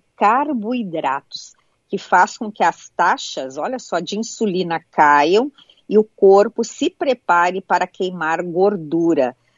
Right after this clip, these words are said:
Depois dessa janela, os adeptos do jejum fazem uma refeição normal, de preferência rica em nutrientes e com pouca gordura. Laticínios e alimentos com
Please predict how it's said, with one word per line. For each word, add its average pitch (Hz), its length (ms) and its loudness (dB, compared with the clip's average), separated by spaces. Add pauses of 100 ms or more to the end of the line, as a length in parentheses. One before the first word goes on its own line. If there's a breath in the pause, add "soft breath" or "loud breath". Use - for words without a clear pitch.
(180)
Depois 208 400 4
dessa 214 540 4
janela, 196 680 0
os 202 180 -4
adeptos 185 580 -2
do 208 140 -4
jejum 190 420 -4 (100)
fazem 180 320 2
uma 185 200 -4
refeição 202 760 -2 (140)
normal, 233 840 0 (100)
de 214 140 -8
preferência 214 880 2
rica 180 320 -4
em 202 60 0
nutrientes 214 840 -2
e 240 40 -6
com 233 240 -8
pouca 196 440 2
gordura. 196 480 0 (480 soft breath)
Laticínios 180 1160 -2
e 202 120 2
alimentos 185 800 -2
com 180 260 0